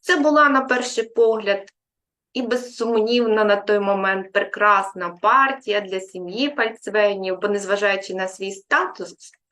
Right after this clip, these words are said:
вони не мали, е, не мали можливості зайняти, відповідно, високе місце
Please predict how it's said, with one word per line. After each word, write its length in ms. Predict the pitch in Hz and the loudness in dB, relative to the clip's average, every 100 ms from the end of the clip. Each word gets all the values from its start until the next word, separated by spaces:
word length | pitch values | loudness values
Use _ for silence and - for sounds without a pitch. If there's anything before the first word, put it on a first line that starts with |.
| - - | -20 -6
вони 240 | 208 226 | -2 2
не 120 | 240 | 2
мали, 480 | 233 233 277 311 311 311 - - - _ - | 2 4 4 4 0 -6 -12 -20 -20 _ -6
е, 460 | 190 180 180 - - | -2 0 0 -2 -4
не 320 | 92 185 226 | -8 -6 -2
мали 280 | 240 269 220 | 2 2 0
можливості 680 | 220 214 240 294 269 262 | -6 -8 -6 -4 -2 -2
зайняти, 600 | 214 208 208 226 285 294 | 0 0 0 0 0 0
відповідно, 680 | 208 190 - 196 208 190 190 | -4 -6 -10 -8 -8 -8 -6
високе 520 | 202 220 240 202 185 | -6 0 0 0 0
місце 680 | 185 202 320 - - 185 190 | -4 -4 -8 -8 -4 -4 -4